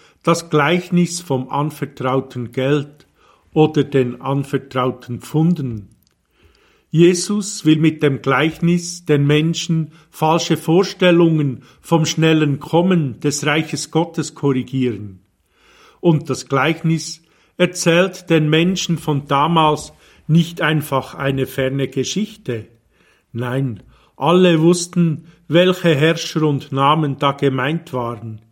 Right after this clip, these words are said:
Jesus erzählt den Menschen von ihrem harten und ungerechten Alltag im römischen Reich.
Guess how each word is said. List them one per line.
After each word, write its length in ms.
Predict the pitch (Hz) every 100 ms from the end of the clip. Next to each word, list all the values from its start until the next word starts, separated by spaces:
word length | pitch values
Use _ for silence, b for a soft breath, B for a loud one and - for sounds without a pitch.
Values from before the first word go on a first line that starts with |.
| b b b b b
Jesus 440 | 170 190 190 180
erzählt 560 | 165 160 - 165 170 170
den 160 | 151 147
Menschen 580 | 151 170 - 165 143 B B B
von 260 | - 156 165
ihrem 440 | 175 160 147 139
harten 520 | 147 170 - - 170
und 220 | 151 135 -
ungerechten 840 | 165 175 175 151 147 - - 131
Alltag 720 | 127 156 175 - 160 143 143
im 160 | 175 139
römischen 540 | 147 143 143 - 131
Reich. 560 | 135 139 170 139 -